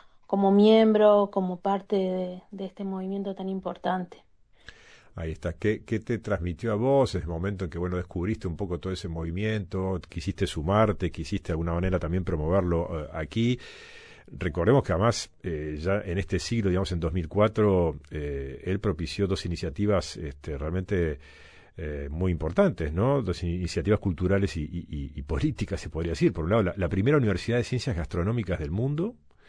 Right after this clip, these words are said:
Speaker 2: eh,
Speaker 1: Sí.
Speaker 2: que otorgó reconocimiento académico a la comida, y también Terra Madre, ¿no? Una red internacional de granjeros, pescadores, cocineros y científicos presentes en ciento sesenta países, ¿no? Eh, para, para vos, ¿cuál, cuál es su gran legado? Y a vos, sobre todo, ¿qué, qué, qué te aportó?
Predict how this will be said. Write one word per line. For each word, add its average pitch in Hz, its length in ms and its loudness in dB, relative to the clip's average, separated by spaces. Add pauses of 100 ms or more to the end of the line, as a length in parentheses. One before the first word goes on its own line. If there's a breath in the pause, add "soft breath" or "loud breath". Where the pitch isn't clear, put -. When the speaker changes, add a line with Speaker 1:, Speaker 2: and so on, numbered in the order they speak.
(640 soft breath)
Speaker 2:
eh, 80 540 -2
Speaker 1:
Sí. 76 100 -12
Speaker 2:
que - 220 -4
otorgó 90 340 2
reconocimiento 95 600 0
académico 90 560 0
a 78 40 -2
la 82 100 -2
comida, 107 520 -2
y 98 200 -2
también 101 560 0
Terra 104 260 4
Madre, 82 460 2
¿no? 92 160 -4
Una 90 180 -2
red 104 140 4
internacional 95 520 0
de 98 120 2
granjeros, 92 580 0
pescadores, 90 560 0
cocineros 87 480 -4
y 85 60 -6
científicos 87 500 -6
presentes 90 400 -4
en 85 60 -2
ciento 87 240 -6
sesenta 82 400 -6
países, 71 560 -10
¿no? 123 160 -6 (720 loud breath)
Eh, 87 180 -2 (200)
para, 92 200 -2
para 87 260 2
vos, 101 180 2
¿cuál, 101 280 2
cuál 98 200 0
es 104 100 4
su 98 100 -4
gran 90 180 2
legado? 104 400 6
Y 92 240 0
a 82 80 0
vos, 123 240 6
sobre 82 240 -2
todo, 85 300 0
¿qué, 85 240 -4
qué, 80 260 -4
qué 85 180 -8
te 92 120 -4
aportó? 73 440 -4